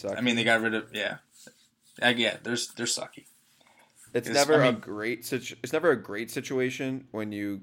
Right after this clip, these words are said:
Speaker 2: go from Jay Cutler to Ryan Tannehill. I mean, that's not the ideal situation to,
Speaker 1: Coming off an A C L
Speaker 2: you know,
Speaker 1: tear.
Speaker 2: Yeah, it's, that's not who you want. You'd hope that you're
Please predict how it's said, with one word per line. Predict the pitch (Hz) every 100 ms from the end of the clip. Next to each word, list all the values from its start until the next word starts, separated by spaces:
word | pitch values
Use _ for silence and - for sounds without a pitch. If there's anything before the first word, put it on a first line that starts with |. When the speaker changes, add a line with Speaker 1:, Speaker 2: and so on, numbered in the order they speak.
| -
Speaker 2:
go | - 107
from | 113 101
Jay | 104
Cutler | 95 113 92 107
to | 101 104
Ryan | 95 95 92
Tannehill. | 90 85 90 - - 127 _ -
I | 113
mean, | 107
that's | 107 104
not | 107 104 - _ - 113
the | 101 - _ _
ideal | 110 104 95 104
situation | 98 104 101 98 98 - 98 87 - _ - _
to, | -
Speaker 1:
Coming | 139 123
off | 120 117
an |
A | 110
C | 117 104
L | 101
Speaker 2:
you |
know, |
Speaker 1:
tear. | - 101 113 - _ _ - _ _ _ -
Speaker 2:
Yeah, | 101 98 92 92
it's, | 95 - - - -
that's | 101 101
not | 107 98
who | 95
you | 95
want. | 95 90 87 - -
You'd | 98 98 101
hope | 107 -
that | 101 98 90 - _ -
you're | 104